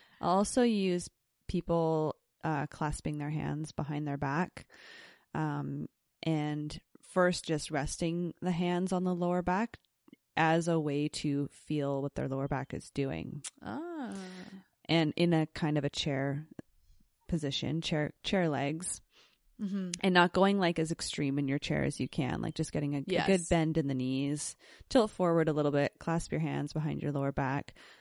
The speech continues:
Speaker 1: use some effort to draw your shoulders back, and then notice with your hands on your lower back there, and you'll, pe-, most people need to bend the elbows to do that.
Speaker 2: Mm-hmm.
Speaker 1: Um, notice what your lower back is doing, and then see if you can bring some attention to the front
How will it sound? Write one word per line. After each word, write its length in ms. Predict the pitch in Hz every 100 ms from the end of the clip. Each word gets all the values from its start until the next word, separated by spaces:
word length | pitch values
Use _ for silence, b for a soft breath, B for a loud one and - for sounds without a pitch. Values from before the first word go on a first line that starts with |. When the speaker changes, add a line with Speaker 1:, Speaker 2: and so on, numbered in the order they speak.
| B B _ _ _
Speaker 1:
use 220 | - 165 -
some 160 | 156
effort 380 | 127 147 135 -
to 120 | 160
draw 180 | 143 147
your 180 | 135 147
shoulders 440 | - 156 147 147
back, 280 | - 147 147
and 100 | 165
then 160 | 151 156
notice 580 | 170 180 139 160 - -
with 140 | -
your 100 | 143
hands 340 | 147 156 156 151
on 100 | 143
your 140 | 139
lower 240 | 139 139
back 320 | 139 135 151 -
there, 320 | 147 165 196 B B -
and 120 | 175
you'll, 200 | 175 170 -
pe-, 120 | 165 -
most 200 | 151 156
people 240 | 151 147
need 160 | 139 131
to 80 | 156
bend 220 | 143 139
the 100 | -
elbows 400 | 135 120 131 -
to 100 | 147
do 140 | - 123
that. 380 | - 175 - - B B 208
Speaker 2:
Mm-hmm. 120 | 185
Speaker 1:
Um, 400 | 156 139 135 139 - _ _ 170
notice 380 | 170 156 160
what 100 | -
your 80 | 156
lower 200 | 143 143
back 280 | 143 143 143
is 140 | 135 143
doing, 380 | 220 226 139
and 100 | 101
then 140 | 131 147
see 260 | - 175
if 140 | 160 -
you 100 | 139
can 160 | 147
bring 180 | 139 139
some 220 | 147 151
attention 500 | 143 - 147 156 143 139
to 120 | 139
the 100 | 143
front 300 | 165 156